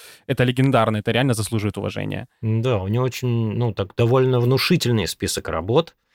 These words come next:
Speaker 2: И в известных фильмах, и в авторских каких-то таких, э, как это называется, э,
Speaker 1: Артхаус.
Speaker 2: артхаусных фильмах.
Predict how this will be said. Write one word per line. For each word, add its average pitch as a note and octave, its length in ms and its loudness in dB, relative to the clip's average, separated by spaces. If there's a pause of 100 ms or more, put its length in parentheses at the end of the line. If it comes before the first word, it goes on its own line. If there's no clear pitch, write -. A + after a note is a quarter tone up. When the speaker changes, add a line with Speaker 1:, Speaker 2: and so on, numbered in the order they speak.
(340)
Speaker 2:
И A2+ 540 4
в D#2 380 -4
известных A2 500 0
фильмах, A#2+ 640 0
и D#2+ 200 -4
в D2+ 220 -6
авторских - 640 0
каких-то E2 640 -4
таких, - 480 -10
э, D#2+ 440 -2
как - 200 -16
это - 160 -12
называется, D#2 800 -6 (560)
э, - 40 0
Speaker 1:
Артхаус. C#3+ 580 2
Speaker 2:
артхаусных A2 920 2
фильмах. F#2 580 -4